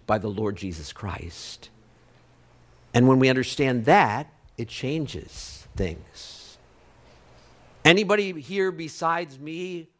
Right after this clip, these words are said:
would admit to being argumentative? A couple of us, okay. Wait, same people, this is scary.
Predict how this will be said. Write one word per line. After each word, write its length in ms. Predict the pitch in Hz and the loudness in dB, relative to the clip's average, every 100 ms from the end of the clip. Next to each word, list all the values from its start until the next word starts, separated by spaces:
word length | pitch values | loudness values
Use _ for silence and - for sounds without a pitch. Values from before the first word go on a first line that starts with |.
| _ | _
would 160 | 147 135 | -10 -10
admit 340 | 131 165 - | -10 -12 -12
to 100 | 139 | -12
being 380 | 131 147 147 147 | -8 -6 -6 -2
argumentative? 880 | 131 151 135 139 139 170 208 269 302 _ _ _ _ _ _ _ _ _ _ _ _ _ 165 _ _ _ _ _ _ _ _ | 0 0 -2 -8 -6 -6 -4 -6 -8 _ _ _ _ _ _ _ _ _ _ _ _ _ _ _ _ _ _ _ _ _ _
A 40 | |
couple 300 | 139 131 139 | -4 -2 -2
of 80 | 131 | -4
us, 200 | 180 - | -4 -8
okay. 300 | 160 135 160 - _ | -6 -4 -6 -12 _
Wait, 220 | 117 156 - | -6 -6 -6
same 180 | 143 | -10
people, 320 | 113 156 147 113 | -8 -8 -8 -8
this 80 | |
is 80 | - | -10
scary. 340 | - 110 104 | -8 -8 -8